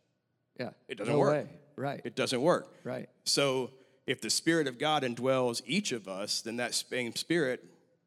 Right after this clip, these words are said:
Speaker 2: would restore each of us to what the original intent was.
Speaker 1: That's good. That's good. I, I think the bottom line for this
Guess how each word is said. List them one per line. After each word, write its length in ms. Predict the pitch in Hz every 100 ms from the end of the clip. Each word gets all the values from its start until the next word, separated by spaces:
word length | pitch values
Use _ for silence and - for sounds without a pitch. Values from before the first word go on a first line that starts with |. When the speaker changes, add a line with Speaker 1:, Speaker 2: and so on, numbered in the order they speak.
| _ _ _
Speaker 2:
would 120 | 113
restore 600 | 104 - - 170 156 110 104
each 240 | 104 -
of 100 | 95
us 400 | 92 87 - - _ _ _ -
to 80 |
what 120 | 123 117
the 100 | 107
original 460 | 104 110 98 95
intent 420 | 92 - 95 -
was. 400 | 104 92 - - -
Speaker 1:
That's 200 | 123 -
good. 300 | 135 113 - _ _ _ _ -
That's 220 | 151 -
good. 260 | 147 123 - _ _ _ _ _
I, 300 | 220 247 254
I 40 | 226
think 260 | 254 -
the 80 | 202
bottom 360 | 185 208 202 156
line 380 | 160 185 175
for 180 | 147 151
this 560 | 131 143 139 127 -